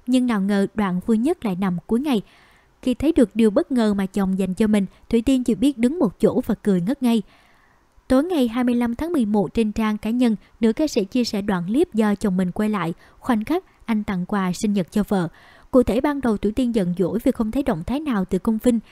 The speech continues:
trong ngày vui của cô, nhưng sau đó người đẹp lại ngỡ ngàng vì cách anh dành bất ngờ cho mình. Dòng ca nhật ký viết, "Sáng tới bảy tám giờ tối không thèm một lời chúc mừng sinh nhật,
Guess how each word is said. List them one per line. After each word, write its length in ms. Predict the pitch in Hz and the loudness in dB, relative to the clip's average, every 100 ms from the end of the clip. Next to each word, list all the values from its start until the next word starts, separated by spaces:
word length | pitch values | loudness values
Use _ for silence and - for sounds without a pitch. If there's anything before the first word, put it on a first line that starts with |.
| - | -4
trong 140 | 302 277 | -2 0
ngày 120 | 214 | 0
vui 200 | 208 233 | 0 2
của 160 | 208 | 2
cô, 280 | 220 254 240 - _ | 4 4 4 0 _
nhưng 160 | 269 285 | -2 -2
sau 140 | 277 | -2
đó 160 | 240 233 349 | -2 -4 -2
người 100 | 233 | -2
đẹp 220 | 202 185 | -2 -4
lại 120 | 196 | -6
ngỡ 220 | 175 185 | -4 -4
ngàng 280 | 180 269 226 - - - - | -2 0 0 -2 -14 -20 0
vì 140 | 247 | 0
cách 220 | - 320 | 0 -2
anh 180 | 240 214 202 | -2 -4 -2
dành 200 | 214 175 | -4 -2
bất 140 | 240 | -2
ngờ 180 | 233 190 165 | 0 0 0
cho 100 | 214 | 2
mình. 200 | 214 180 - _ _ _ _ 202 | 2 0 -6 _ _ _ _ 0
Dòng 260 | 214 185 - | 2 2 0
ca 140 | 214 | -2
nhật 220 | 202 180 | 0 -2
ký 140 | 226 233 | -2 0
viết, 200 | - 370 - _ _ | 4 2 2 _ _
"Sáng 300 | - 247 254 320 | -8 -2 -2 -2
tới 300 | 269 240 311 - - | 0 4 4 2 -4
bảy 200 | 185 175 | -6 -4
tám 280 | 226 269 | -4 -2
giờ 140 | 339 226 | 0 0
tối 160 | 226 254 | 0 -2
không 260 | - 254 226 | 0 -2 -2
thèm 200 | 220 190 | -2 -2
một 160 | - | 0
lời 160 | 208 185 | 2 2
chúc 220 | - - | 0 0
mừng 140 | 214 | -2
sinh 180 | 170 214 | 0 0
nhật, 180 | 226 | 2